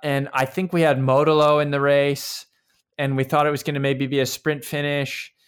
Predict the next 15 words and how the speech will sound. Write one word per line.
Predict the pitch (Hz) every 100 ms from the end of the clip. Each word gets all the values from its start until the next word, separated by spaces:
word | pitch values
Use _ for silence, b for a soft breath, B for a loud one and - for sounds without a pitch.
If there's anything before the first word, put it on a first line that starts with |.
| _ _ _
and, | 139 135 131 127 127 - _ _ -
or | 156 143
it | 139
could | - 175
be, | 143 151
but | 143 160 160
in | 185 190
the |
break, | 156 156 160 214 208 - -
there | 156 147
was, | 143 139 143
like, | 143 135 131 -
uh, | 139 127 123
Sylvain | 120 - 156 147 143 120
Dillier, | 147 147 147 143 143 143 143 139 139